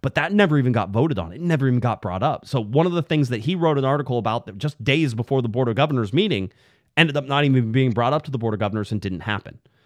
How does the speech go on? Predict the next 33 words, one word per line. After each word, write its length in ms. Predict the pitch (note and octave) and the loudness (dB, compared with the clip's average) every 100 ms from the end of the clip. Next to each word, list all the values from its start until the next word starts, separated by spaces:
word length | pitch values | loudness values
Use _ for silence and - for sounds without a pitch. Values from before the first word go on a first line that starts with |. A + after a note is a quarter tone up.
| _ _ _ - | _ _ _ -8
All 80 | |
right? 260 | F2+ F2+ B2 - _ _ _ _ _ | -6 -6 -8 -12 _ _ _ _ _
So 360 | - C#3 A2+ - _ _ _ _ - - _ - - - | -4 -2 -2 -8 _ _ _ _ -20 -20 _ -20 -18 -2
that's 180 | C3 F3 | -2 0
what 140 | C#3 | -2
we're 80 | C3 | -2
seeing. 260 | D3+ A#2 - - _ | 0 -2 -2 -12 _
We're 100 | B2+ | 0
looking 260 | C3+ D3 B2+ | 0 2 0
at, 260 | A2 G#2+ - | 0 -2 -6
uh, 300 | A2+ G2+ G2 | -4 -4 -4
what 480 | G#2+ A#2 C3 D#3+ - _ | -6 -2 2 2 -2 _
changed 560 | - C#3+ B2 A2 A#2 - | -4 0 2 2 -2 -2
and 160 | A2+ G2 | -2 -2
what 300 | F#2 E2+ A2+ | -4 -8 -8
didn't 240 | G#2+ G2 | -6 -6
change. 460 | G2 D#3+ B2 E2 - | -4 -2 -2 -4 0
Well, 260 | C#3+ B2+ | 2 2
let's 220 | A#2+ E3+ - | 0 -2 2
go 160 | G#3+ | 2
to 100 | G#3 | 2
the 100 | F#3+ | -2
roster 680 | A#2+ A2 A2+ - C#3+ C3 B2 - | -2 -2 -4 -6 -2 -2 -2 -4
and 280 | A#2 A2+ A2 | -2 -2 2
budget 320 | G#3 F3+ G2+ | 2 2 0
guidelines 480 | G#2+ F#2+ F#2+ G2 - | -2 -2 -4 -6 -4
first, 280 | F3 C#3 | -2 0
and 100 | A#2+ | 0
then 80 | C3 | 0
we'll 100 | C3 | 0
go 160 | A#2 A2 | 0 -2
back 380 | G2+ G#2+ A2+ - | 0 0 0 -4
to, 280 | A#2 G2 | -2 -2